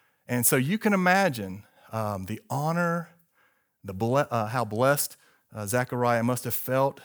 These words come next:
as he par-, participated in this truly once-in-a-lifetime,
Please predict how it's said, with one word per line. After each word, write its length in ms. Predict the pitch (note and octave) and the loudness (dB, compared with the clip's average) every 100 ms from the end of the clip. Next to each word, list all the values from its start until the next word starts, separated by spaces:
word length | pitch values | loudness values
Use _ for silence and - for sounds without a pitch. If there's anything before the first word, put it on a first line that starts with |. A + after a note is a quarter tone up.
| - _ _ - A2+ | -20 _ _ -12 -8
as 160 | A2 | -6
he 120 | D3 | -6
par-, 160 | D3+ D3 _ _ _ | -6 -8 _ _ _
participated 680 | - - G3+ F3 C3+ B2+ A#2+ | -14 -4 -2 -2 -2 -2 -2
in 180 | B2+ B2+ | 0 0
this 240 | B2 A#2+ - - _ | 2 0 -2 -12 _
truly 400 | - - G#3+ E3+ | -6 0 2 2
once-in-a-lifetime, 1600 | A#2+ A2+ D#3 E3+ - - C3+ B2 A#2+ B2 B2 - A2 G2 F#2 F#2 | 0 2 2 2 0 -2 -4 -2 -2 -2 -4 -4 -6 -6 -6 -8